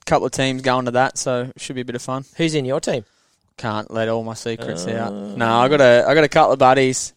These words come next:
Speaker 1: Um, so the B team, I've got Mick Driscoll and Blake Hollis, both guys I train, and then I got my friend Matt, um,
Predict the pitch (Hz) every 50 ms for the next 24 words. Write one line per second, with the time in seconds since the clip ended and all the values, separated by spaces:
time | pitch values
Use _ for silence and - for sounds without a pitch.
0 | _ _ - 113 120 120 117 117 117 117 117 113 113 113 117 - - - - _
1 | - - 123 120 123 117 - 127 131 139 143 - - 143 139 135 131 127 127 127
2 | 139 - - 120 120 123 127 117 - - - 123 131 120 - 131 127 123 - -
3 | 135 123 120 123 123 _ _ _ _ _ _ _ _ - 113 113 110 113 120 120
4 | 123 120 - 139 139 151 156 - - - - 120 117 117 117 - 120 117 113 113
5 | 113 110 - 123 120 127 139 151 151 156 - - 117 117 113 110 113 110 110 110
6 | 110 113 110 107 - - _ _ _ _ _ 117 117 120 117 - - 127 120 117
7 | 117 110 113 117 120 - - _ _ - - - - - - - - - - _
8 | _ - - 117 113 113 113 110 110 110 110